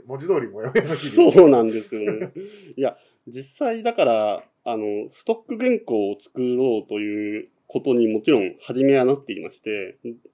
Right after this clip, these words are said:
Speaker 2: で、編集部にね、あの、イメージを見せるために作った原稿は、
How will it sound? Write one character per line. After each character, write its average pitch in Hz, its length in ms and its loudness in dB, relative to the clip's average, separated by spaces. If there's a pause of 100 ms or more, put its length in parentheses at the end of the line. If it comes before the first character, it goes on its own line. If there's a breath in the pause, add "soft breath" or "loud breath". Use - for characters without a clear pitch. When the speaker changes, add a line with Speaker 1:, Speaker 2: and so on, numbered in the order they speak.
(100)
Speaker 2:
で、 139 300 0
編 196 180 4
集 311 160 2
部 180 80 0
に 101 140 0
ね、 110 220 -6 (200)
あ - 80 -4
の、 110 100 0 (380)
イ 131 80 -4
メ 170 140 8
ー 160 40 8
ジ 135 60 2
を 104 60 2
見 107 100 -2
せ - 100 -4
る 131 80 -2
た 110 80 -6
め 101 120 -6
に 98 100 -12
作 - 200 -18
っ - 20 -20
た - 160 -12
原 101 180 -8
稿 104 240 -4
は、 113 320 -2